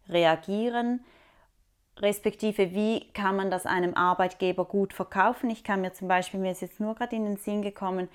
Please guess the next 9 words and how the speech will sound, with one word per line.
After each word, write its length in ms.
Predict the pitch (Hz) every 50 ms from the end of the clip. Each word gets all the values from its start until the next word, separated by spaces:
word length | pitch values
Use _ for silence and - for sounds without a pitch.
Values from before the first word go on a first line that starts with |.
| - - - - - _ _ _ -
ich 140 | - - -
meine, 180 | 196 190 185
wenn 160 | 180 185 185 -
einer 380 | - 170 180 196 208 226 226
der 140 | 220 220 202
beiden 420 | 208 196 185 180 180 180 190 190
Jobsharing-Partner 1400 | - - 196 180 185 - - - 196 175 175 170 175 175 170 - - 185 175 165 165 165 - - 165 160 160 - - _ - - -
krank 600 | - - - 180 170 175 190 214 247 254 - - -
ist, 600 | - - 190 160 135 - - - - - _